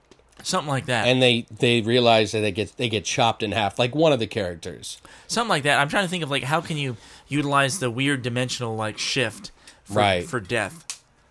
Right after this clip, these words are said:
Speaker 2: I like that it just snaps all of a sudden. Like, all the lights are bright, and then it just dims into this room, and it morphs into the house again. And you're somewhere in one of the catacombs of the house.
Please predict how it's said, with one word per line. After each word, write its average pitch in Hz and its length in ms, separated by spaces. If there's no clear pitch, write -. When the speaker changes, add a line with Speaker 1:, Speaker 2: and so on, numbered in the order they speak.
Speaker 2:
I 156 120
like 180 280
that 185 140
it 131 100
just - 300
snaps 123 480
all 101 100
of 95 60
a 92 60
sudden. 85 400
Like, 117 200
all 135 180
the 139 100
lights 127 380
are 123 60
bright, 120 400
and 117 120
then 107 100
it 104 80
just 107 280
dims 123 360
into 110 200
this 101 300
room, 120 380
and 107 100
it 104 60
morphs 117 480
into 117 260
the 101 100
house 110 340
again. 90 360
And 135 140
you're 127 100
somewhere 147 500
in 123 140
one 123 120
of 113 60
the 113 100
catacombs 113 560
of 95 80
the 92 80
house. 92 460